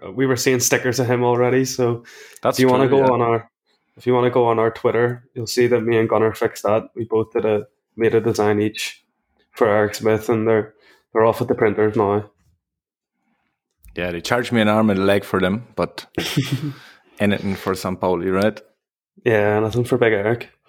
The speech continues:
Speaker 2: <laughs>
Speaker 1: All right then, so we'll be back next week to discuss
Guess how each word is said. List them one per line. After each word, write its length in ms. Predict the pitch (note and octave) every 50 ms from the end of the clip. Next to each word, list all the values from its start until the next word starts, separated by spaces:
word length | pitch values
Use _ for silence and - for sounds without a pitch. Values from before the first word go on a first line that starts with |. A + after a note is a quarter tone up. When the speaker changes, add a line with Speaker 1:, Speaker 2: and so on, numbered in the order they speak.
| _ -
Speaker 2:
<laughs> 1300 | G#2+ - - - - - - - - - - - _ - - - - - - - - - - - _
Speaker 1:
All 180 | - - C#3+ D3
right 200 | C3+ B2 B2 B2
then, 240 | D3 D3+ D#3+ E3 E3
so 480 | E3 - E3+ D#3 C#3+ C#3 C#3+ C#3 C3+ C3+ - - - - - _ _ _ _ _ _ _ _ _ _ _ _ _ - _ _ _ _ _ _ _
we'll 220 | C#3+ C#3+ D3+ D3 C#3+
be 140 | C#3 C#3+
back 500 | C3 - - - C#3+ C3+ D3 D#3+ D#3 - - - - - - -
next 340 | C#3+ C3+ B2 A#2+ - -
week 280 | - E3+ E3+ E3+ - - - - - - _ -
to 500 | - D3 C#3 C3+ C3 B2 B2+ B2+ B2 A#2+ - _ _ _ _ _ _ _ _ _ -
discuss 760 | B2+ - - - C3+ B2+ B2 B2 - - - - - - _